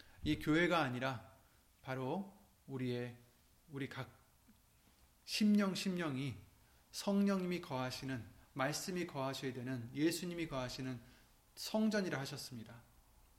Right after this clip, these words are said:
그래서 내 이름이 영영이 거기 있으리라 하셨던 그 말씀과 같이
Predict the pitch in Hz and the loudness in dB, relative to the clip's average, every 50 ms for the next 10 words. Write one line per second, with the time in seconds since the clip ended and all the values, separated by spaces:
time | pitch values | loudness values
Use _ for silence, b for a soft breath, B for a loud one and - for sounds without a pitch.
0 | - - - - - - - - - 135 127 - 143 127 113 B B B B B | -20 -20 -20 -18 -16 -16 -16 -12 -10 -8 -6 -4 -4 -6 -6 B B B B B
1 | B B B 139 151 165 175 185 185 - - 165 156 156 160 156 160 165 175 180 | B B B 4 6 8 8 8 6 4 2 0 2 2 4 4 4 2 2 0
2 | 175 175 - - - - - - 143 143 147 165 185 196 196 196 190 190 196 185 | -2 -4 -8 -18 -20 -12 -6 -2 2 2 4 4 6 6 6 6 6 6 4 2
3 | 156 156 143 151 143 - - 143 147 143 139 139 131 131 127 120 - 151 139 - | 2 2 0 0 -2 -4 -4 -2 -2 0 0 0 -2 -2 -4 -4 -4 -4 -4 -4
4 | - 143 135 131 127 - 135 127 123 120 113 - 143 131 120 127 120 - - - | -4 -4 -4 -4 -6 -4 -2 -2 -2 -2 -4 -4 -6 -6 -6 -8 -10 -8 -8 -8
5 | 143 131 | -8 -8